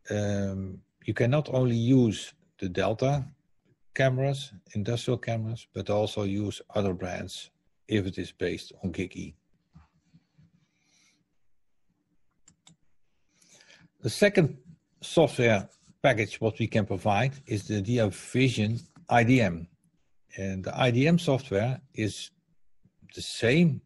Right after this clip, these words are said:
as the V G R software, but now it's including barcode reading and O C V. And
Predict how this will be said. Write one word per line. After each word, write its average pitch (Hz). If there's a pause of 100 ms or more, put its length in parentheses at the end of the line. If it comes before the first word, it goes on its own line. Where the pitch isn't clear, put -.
(120)
as 95
the 92
V 95
G 92
R 120
software, 123 (640)
but 113 (300)
now 110
it's -
including 127
barcode 117
reading 104
and 101
O 104
C 98
V. 87 (1160)
And 113